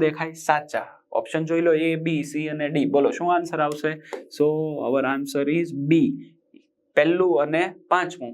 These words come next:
એ કેવું છે? સાચું. સંખ્યામાં થતો વધારો અને કદમાં થતો વધારો એ વૃદ્ધિના બે પૂરક લક્ષણો કહેવાય. ચાલો, ક્લિયર થઈ ગયો? બીજો સવાલ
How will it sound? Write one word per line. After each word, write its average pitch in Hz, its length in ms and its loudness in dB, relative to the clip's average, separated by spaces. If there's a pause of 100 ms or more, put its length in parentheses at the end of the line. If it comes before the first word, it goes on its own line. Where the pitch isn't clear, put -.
(140)
એ 151 120 -4
કેવું 170 300 0
છે? - 80 2 (120)
સાચું. 151 400 -2
સંખ્યામાં 156 500 -4
થતો 160 220 -2
વધારો 160 380 -2
અને 147 180 -12
કદમાં 147 320 -2
થતો 147 240 -4
વધારો 175 320 0 (400)
એ - 100 -2
વૃદ્ધિના 147 560 -6
બે 151 80 0 (160)
પૂરક 156 340 0
લક્ષણો 135 400 -6 (100)
કહેવાય. 117 260 0 (320)
ચાલો, 120 260 4
ક્લિયર 165 320 2
થઈ 180 140 0
ગયો? 190 100 -2 (400)
બીજો 156 160 2 (100)
સવાલ 170 220 0